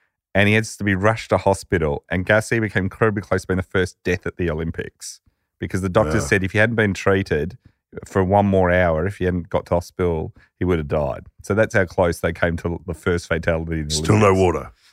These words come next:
Speaker 1: Still no water. Do you wanna know the first fatality ever in the
Speaker 2: Yes, I was
Speaker 1: Olympics?
Speaker 2: gonna ask you.
Speaker 1: In nineteen twelve in Stockholm, Portugal's flag bearer, um, Francisco Lazaro, he collapses at the nineteen mile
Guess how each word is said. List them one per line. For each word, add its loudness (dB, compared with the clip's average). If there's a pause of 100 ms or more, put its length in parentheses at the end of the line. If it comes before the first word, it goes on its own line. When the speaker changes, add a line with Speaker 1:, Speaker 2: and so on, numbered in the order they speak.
Speaker 1:
Still 2
no 4
water. -2 (100)
Do 2
you 8
wanna 6
know 6
the 2
first 0
fatality 0
ever 0
in 0
the 2
Speaker 2:
Yes, 2
I 4
was 2
Speaker 1:
Olympics? 4
Speaker 2:
gonna 4
ask 0
you. -4 (160)
Speaker 1:
In 2
nineteen 4
twelve 2
in 0
Stockholm, 0 (120)
Portugal's 2
flag 0
bearer, 2 (120)
um, 0
Francisco 0
Lazaro, 2
he -2
collapses 0
at -6
the 2
nineteen 0
mile -2